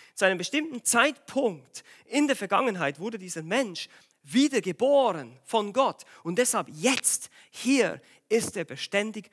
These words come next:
charakterisiert davon, Gerechtigkeit zu praktizieren. Das ist, was dieser Vers deutlich macht. Sehr spannend, sehr interessant. Die Kraft kommt also aus dieser neuen Geburt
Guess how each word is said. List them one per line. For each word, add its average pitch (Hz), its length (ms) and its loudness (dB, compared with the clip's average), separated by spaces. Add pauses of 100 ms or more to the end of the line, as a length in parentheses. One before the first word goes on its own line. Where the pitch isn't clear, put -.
(140)
charakterisiert 185 880 -4
davon, 151 300 -12 (160)
Gerechtigkeit 131 720 -10
zu - 80 -18
praktizieren. - 640 -16
Das 165 160 -14
ist, 165 120 -14
was 147 100 -16
dieser 143 200 -16
Vers 127 240 -14
deutlich - 400 -14
macht. - 180 -20 (200)
Sehr - 220 -6
spannend, - 380 -6 (400)
sehr - 180 -12
interessant. 175 480 -12 (960)
Die - 60 -20
Kraft - 380 -8
kommt 185 220 -12
also 170 160 -4
aus 156 80 -14
dieser 147 240 -10
neuen 190 460 -10
Geburt - 800 -14